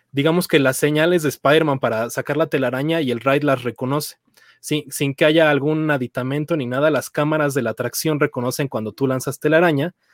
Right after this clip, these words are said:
y la idea es estar atrapando unas arañas que hizo Peter Parker, que por cierto te las venden carísimas, ya sabrán Disney,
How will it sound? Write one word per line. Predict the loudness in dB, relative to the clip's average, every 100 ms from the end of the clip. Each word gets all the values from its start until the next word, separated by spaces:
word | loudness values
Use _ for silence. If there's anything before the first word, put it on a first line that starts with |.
| _ _
y | 0
la | 2 4
idea | 4 4 2
es | 0
estar | 0 2
atrapando | 2 0 0 0 0 -2 -2
unas | -2 0 0 -2 -4
arañas | -4 -2 -2 -4
que | -4 -4
hizo | -4 -6
Peter | -4 -4 -4
Parker, | 0 0 0 -2 -2 _ _ _ _
que | -2 -2 -2 -2
por | 0
cierto | 2 2 2
te | 2
las | 2 2
venden | 0 0 0
carísimas, | 2 4 4 4 2 4 4
ya | 2
sabrán | 2 2 2 0 -4 -6
Disney, | -4 -2 -2 -4